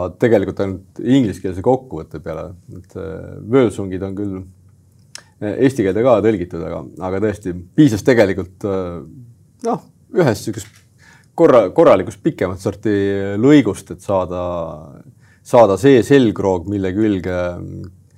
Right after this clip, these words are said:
kõik see Peipsiveere värk, mida ma olin kas, äh, lapsepõlves kuulnud või, või hiljem kuulnud või, või kuskilt, äh,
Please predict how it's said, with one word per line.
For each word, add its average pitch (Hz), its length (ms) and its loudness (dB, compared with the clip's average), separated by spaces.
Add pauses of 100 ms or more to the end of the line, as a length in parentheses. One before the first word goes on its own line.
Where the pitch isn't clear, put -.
(840)
kõik 113 320 0
see 98 480 -2
Peipsiveere 98 720 -2
värk, - 640 -2 (480)
mida 92 420 -6
ma 92 140 -6
olin 92 160 -8
kas, 92 180 -10 (220)
äh, 92 240 -6 (400)
lapsepõlves 95 640 0
kuulnud 104 500 2
või, 95 160 -4
või 95 160 -4
hiljem 120 440 4
kuulnud 98 500 -4
või, 92 240 -6 (1300)
või 92 160 -14
kuskilt, 98 580 -12
äh, 90 300 -8